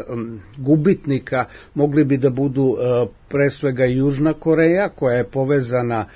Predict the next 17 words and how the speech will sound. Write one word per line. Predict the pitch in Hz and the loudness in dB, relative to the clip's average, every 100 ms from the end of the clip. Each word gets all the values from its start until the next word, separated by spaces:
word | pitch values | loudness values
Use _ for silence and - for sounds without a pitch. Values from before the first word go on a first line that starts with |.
| - - | -20 -12
jako | 117 139 139 139 131 110 | 0 2 2 -2 -2 -2
privredno | - 139 131 131 113 113 | -2 -2 0 0 0 -2
sa | 110 - | -4 -6
Narodnom | 117 120 127 131 127 117 | -4 -2 -2 -2 -2 -4
Republikom | 113 101 123 120 120 123 113 - | -4 -6 -8 -8 -8 -6 -8 -6
Kinom | 131 123 123 117 - | -6 -4 -4 -4 -2
i | 131 117 | -2 -2
sa | - 120 107 | -2 -4 -4
Sjedinjenim | - 117 110 117 113 113 110 | -4 -4 -4 -4 -2 -2 -2
Državama, | 113 123 139 151 175 190 190 - - - | -4 -4 -2 0 0 -2 -6 -12 -18 -4
ali | 143 160 165 156 | 2 6 8 8
i | |
druge | 143 123 151 180 160 151 | 6 4 4 6 6 4
zemlje | 120 143 143 143 | 4 2 4 4
u | 135 123 | 2 2
razvoju | 131 131 123 135 143 127 123 | 2 0 0 0 2 2 0
u, | 110 120 120 | 0 0 0